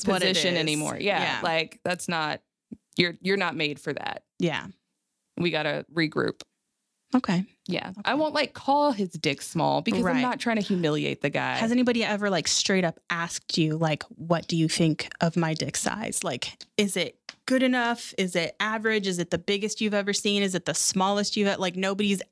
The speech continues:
Speaker 1: ever tried to have that conversation with you?
Speaker 2: I don't feel like they have in, like, my recent years. Maybe,
Speaker 1: Yeah.
Speaker 2: like,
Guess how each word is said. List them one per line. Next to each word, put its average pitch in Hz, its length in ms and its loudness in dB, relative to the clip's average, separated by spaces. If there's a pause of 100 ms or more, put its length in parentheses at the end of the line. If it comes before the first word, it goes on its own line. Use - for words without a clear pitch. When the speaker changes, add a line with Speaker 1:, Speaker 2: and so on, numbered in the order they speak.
Speaker 1:
ever 202 640 2 (760)
tried 190 320 0
to 196 40 -2
have 190 160 -2
that 180 140 -2
conversation 190 580 0
with 208 160 4
you? 226 240 4 (640)
Speaker 2:
I 214 200 4
don't 240 260 -4
feel 226 260 0
like 240 220 2
they 180 160 4
have 190 600 2
in, 170 220 4
like, 156 300 0 (240)
my 165 180 2
recent 147 580 2
years. 302 400 6
Maybe, 202 300 2
Speaker 1:
Yeah. 240 80 2
Speaker 2:
like, 185 300 -2